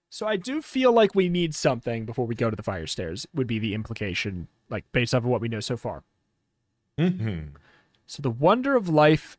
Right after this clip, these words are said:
Speaker 1: and the Waves and Motion are the big options that it seems to imply.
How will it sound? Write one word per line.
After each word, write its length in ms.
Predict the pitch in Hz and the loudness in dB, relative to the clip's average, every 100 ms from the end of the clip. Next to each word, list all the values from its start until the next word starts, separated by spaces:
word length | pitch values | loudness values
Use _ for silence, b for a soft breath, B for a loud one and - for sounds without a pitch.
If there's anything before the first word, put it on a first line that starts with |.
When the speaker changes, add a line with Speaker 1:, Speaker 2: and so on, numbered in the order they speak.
| - | -4
Speaker 1:
and 120 | 135 | -2
the 80 | 117 | -2
Waves 760 | 107 117 123 135 131 127 - - _ _ _ _ | -2 0 0 0 -2 -4 -6 -10 _ _ _ _
and 220 | 117 107 98 | -8 -8 -8
Motion 680 | 107 113 90 - 71 58 _ _ _ _ - | -6 -4 -4 -6 -10 -16 _ _ _ _ -10
are 140 | 123 113 - _ _ _ _ _ _ | -8 -8 -14 _ _ _ _ _ _
the 60 | 151 | -6
big 300 | - 190 196 | 4 6 6
options 520 | - 170 - 180 156 139 | 6 4 4 0 0 2
that 200 | 143 - | 2 2
it 100 | 143 | -6
seems 340 | - 156 147 | 0 2 2
to 100 | - | 2
imply. 680 | 143 123 - 139 135 127 120 | 2 0 2 6 8 6 4